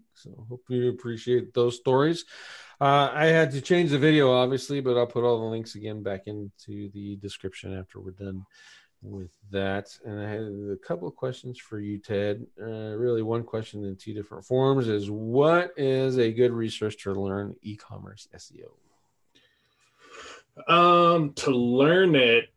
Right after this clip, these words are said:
Speaker 2: I would say you want to look at the people that are doing it well.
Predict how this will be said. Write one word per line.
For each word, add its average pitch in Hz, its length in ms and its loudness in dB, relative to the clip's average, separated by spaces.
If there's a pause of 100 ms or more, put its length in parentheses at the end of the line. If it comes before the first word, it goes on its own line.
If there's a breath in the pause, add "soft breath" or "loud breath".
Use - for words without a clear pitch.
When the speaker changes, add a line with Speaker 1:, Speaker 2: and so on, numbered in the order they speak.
(120)
Speaker 2:
I 123 160 4
would 117 240 2
say 123 960 4
you 113 200 -4
want 127 420 0
to 110 460 0
look 120 420 4
at 104 160 2
the - 100 0
people 110 580 0
that 104 180 2
are 98 160 0
doing 104 460 -2
it 90 180 -4
well. 101 420 -4